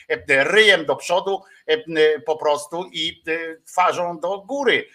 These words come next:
E, więc śmiało, Piotruś. E, ten właśnie oto, e, człowiek, którego, e, e, tutaj tak, e,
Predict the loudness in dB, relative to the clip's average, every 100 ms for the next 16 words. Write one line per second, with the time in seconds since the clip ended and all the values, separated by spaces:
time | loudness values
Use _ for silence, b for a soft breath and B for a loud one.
0 | B -18 -6 -6 -4 -8 -2 2 2 0
1 | -4 -10 -12 _ B B -2 -2 -4 0
2 | 0 2 2 2 -2 -2 -4 -4 -4 -8
3 | -10 -10 -8 -4 -2 -2 -4 -6 -4 -2
4 | -4 -4 B B B -10 -8 -6 -2 -4
5 | -2 -4 -4 -6 -8 -6 -4 -4 -6 -16